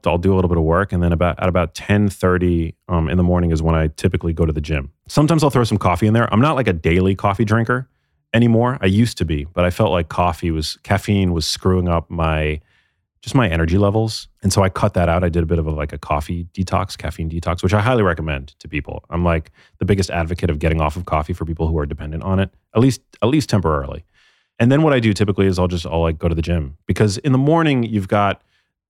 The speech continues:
we have this, we benefit from this diurnal cortisol spike, which is essentially nature's caffeine. And so that's, to me, that's, like, the prime time in the day to, to hit the gym. And so I feel super energized.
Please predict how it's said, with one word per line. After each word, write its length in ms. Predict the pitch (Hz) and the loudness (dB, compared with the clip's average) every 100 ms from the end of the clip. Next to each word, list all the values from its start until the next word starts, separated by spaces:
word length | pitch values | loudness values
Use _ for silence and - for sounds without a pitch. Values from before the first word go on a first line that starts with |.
| 117 | -2
we 140 | 107 | 2
have 160 | 127 113 | 2 2
this, 160 | 98 - - | -2 -4 -2
we 160 | 104 | -2
benefit 400 | 90 127 143 98 | 2 0 0 -2
from 100 | 92 | -2
this 100 | 90 | -2
diurnal 520 | 82 85 92 101 92 | -2 -2 0 2 0
cortisol 520 | 80 - 101 90 80 71 | -2 -2 0 0 -4 -6
spike, 380 | - - 71 | -10 -16 -16
which 160 | 87 85 | -14 -4
is 160 | 90 92 | -4 -2
essentially 400 | 101 123 113 90 | -2 0 2 2
nature's 460 | 90 101 - 80 | 2 0 0 -6
caffeine. 500 | - 76 - 80 87 _ _ _ _ _ - | -8 -14 -14 -20 -20 _ _ _ _ _ 0
And 120 | 113 | 2
so 220 | 117 110 | 4 2
that's, 420 | 95 127 147 - | 4 2 0 -4
to 140 | - 110 | -2 2
me, 240 | 131 127 | 4 4
that's, 320 | 101 107 - | 2 0 -2
like, 140 | 95 90 | -4 -2
the 100 | 87 | -4
prime 440 | - 104 95 90 | -2 0 2 0
time 240 | 87 85 82 | -2 -2 -2
in 60 | |
the 60 | 80 | -2
day 280 | 78 76 69 | -2 -4 -4
to, 400 | - 71 71 76 - _ | -10 -12 -12 -14 -20 _
to 180 | 80 73 | -2 0
hit 200 | 95 90 | -2 -4
the 60 | |
gym. 300 | 76 82 71 - _ _ _ _ _ _ _ | -4 -4 -6 -14 _ _ _ _ _ _ _
And 80 | 101 | 0
so 80 | 95 | 2
I 20 | |
feel 160 | - 104 | 2 0
super 260 | - 107 113 | 0 -2 0
energized. 640 | 101 92 95 92 92 - | 0 2 2 2 0 -4